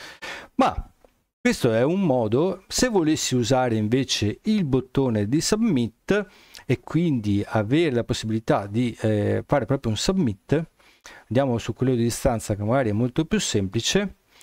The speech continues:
Qui avevamo il pulsante cerca. Mm? E se vi ricordate il pulsante cerca l'avevamo fatto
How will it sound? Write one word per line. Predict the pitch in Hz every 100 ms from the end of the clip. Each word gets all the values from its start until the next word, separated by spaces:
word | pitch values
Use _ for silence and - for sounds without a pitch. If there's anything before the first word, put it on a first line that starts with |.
| - -
Qui | - 254
avevamo | 214 214 165 131 143 147 -
il | 151 -
pulsante | 170 - 110 113 117 110 113 -
cerca. | - 120 117 - - 113 113 _ _ _ _ _ _ _ _ _ 151
Mm? | 170 _ _ _ - - - -
E | - 175
se | - 117
vi |
ricordate | 139 - 190 135 120 113 135
il | 120
pulsante | - - 165 120 175
cerca | 170 139 143 - 180 165
l'avevamo | 131 131 131 123 127 127
fatto | 143 - 98 - - 135 190